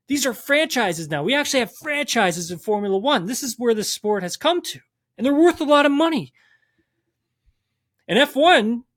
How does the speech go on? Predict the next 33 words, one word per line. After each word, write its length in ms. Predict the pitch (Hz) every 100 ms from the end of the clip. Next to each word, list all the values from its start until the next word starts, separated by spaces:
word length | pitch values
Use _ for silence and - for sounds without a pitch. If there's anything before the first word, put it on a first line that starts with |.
| _
you 100 | 185
know, 100 | 220
they, 260 | 226 240 _ _ _ _ _ _ -
on 160 | 214
their 160 | 220 427
side, 400 | - 175 151 165
you 60 | 165
know, 60 |
F 260 | 240 294 233
one 180 | 233 208
wants 400 | 185 170 - -
manufacturers 840 | 165 202 185 - 165 165 160 147 131
to 60 |
join 280 | 143 151 147
the 80 | 139
grid, 480 | 143 139 139 123 110 - _ _ _ _ _ _
uh, 240 | 135 120 113
you 140 | 127
know, 160 | 131 -
O 220 | 240 240
E 180 | 208 185
Ms, 580 | 156 143 123 117 - -
like, 240 | 135 127 156
you 60 |
know, 100 | 135
Audi 400 | 147 202 196 175
coming 300 | - 170 156
to 100 | 156
the 100 | 139
grid 300 | 131 131 120
and 100 | 123
Ford. 800 | - - 233 208 190 160 143 127 - - _ _ _ _ _ _ _ _
And 440 | 160 147 143 135